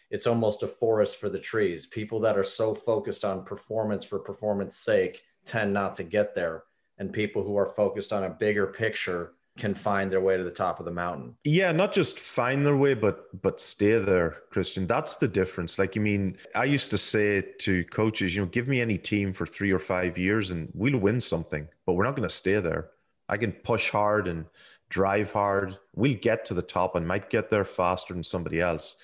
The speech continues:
Speaker 2: but you're not gonna stay there because you don't have good values in place. You haven't taken the time to establish them. You don't have good habits, uh, both playing and lifestyle habits. You're not going to stay there." And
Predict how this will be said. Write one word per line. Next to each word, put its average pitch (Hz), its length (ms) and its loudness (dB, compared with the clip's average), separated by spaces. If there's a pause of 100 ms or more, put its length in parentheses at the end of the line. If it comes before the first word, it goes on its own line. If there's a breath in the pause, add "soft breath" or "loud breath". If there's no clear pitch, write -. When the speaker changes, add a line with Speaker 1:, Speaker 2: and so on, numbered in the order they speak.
(280 loud breath)
Speaker 2:
but - 100 -8
you're 101 80 0
not 147 120 0
gonna 160 140 4
stay - 400 4
there 82 320 2
because 92 300 -2
you 98 60 -2
don't 117 340 0
have 101 480 0 (140)
good 104 160 2
values 104 520 2
in 107 80 -2
place. 107 400 0
You 98 60 2
haven't 87 200 0
taken 95 260 -2
the 87 60 -2
time 90 280 -4
to 82 80 -4
establish 101 580 0
them. 101 220 -2
You 90 80 -2
don't 87 140 -4
have 87 140 -12
good - 160 -4
habits, - 800 -2 (440 loud breath)
uh, 113 140 4 (160)
both 101 320 -2
playing 107 400 2
and 90 100 -2
lifestyle 101 500 0
habits. 104 600 -2
You're 95 180 -2
not 127 420 -2
going 104 240 0
to - 80 -10
stay 98 300 0
there." 82 300 -2 (580 loud breath)
And 101 420 0